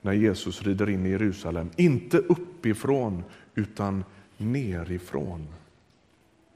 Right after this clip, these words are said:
När kungen gör entré, men inte för att härska, utan för att tjäna. I första Korintierbrevet ett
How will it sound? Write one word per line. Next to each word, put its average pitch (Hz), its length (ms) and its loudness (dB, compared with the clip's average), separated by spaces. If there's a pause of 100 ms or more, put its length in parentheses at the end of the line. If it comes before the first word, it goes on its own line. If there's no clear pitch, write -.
(1300)
När 95 100 -4
kungen 175 800 8 (240)
gör 147 200 8
entré, 135 680 4 (520)
men 147 320 6 (180)
inte 117 720 2 (1080)
för - 180 2
att 113 160 2
härska, - 760 -4 (520)
utan 104 340 0
för 101 180 2
att 98 160 0
tjäna. 104 680 0 (2250)
I - 60 2
första 185 320 10
Korintierbrevet 143 1000 6
ett - 520 2